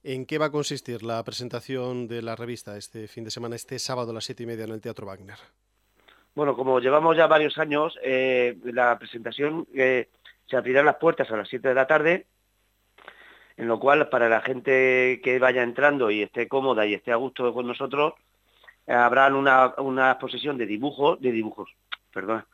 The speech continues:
Speaker 2: de fotografías que irán saliendo, estarán proyectadas en la pantalla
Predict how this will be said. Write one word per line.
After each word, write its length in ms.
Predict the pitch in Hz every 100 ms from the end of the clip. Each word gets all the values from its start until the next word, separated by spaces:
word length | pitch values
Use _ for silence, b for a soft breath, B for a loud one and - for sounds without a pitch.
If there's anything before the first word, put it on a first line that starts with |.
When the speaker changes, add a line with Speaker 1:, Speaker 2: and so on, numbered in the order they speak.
| B B B
Speaker 2:
de 140 | - 131
fotografías 540 | 120 127 120 160 170
que 100 | 165
irán 180 | 123 127
saliendo, 680 | 127 131 131 127 127 123 123 117
estarán 340 | 117 123 131
proyectadas 560 | 123 120 123 143 135 120
en 80 | 117
la 80 |
pantalla 580 | 110 113 117 156 170 -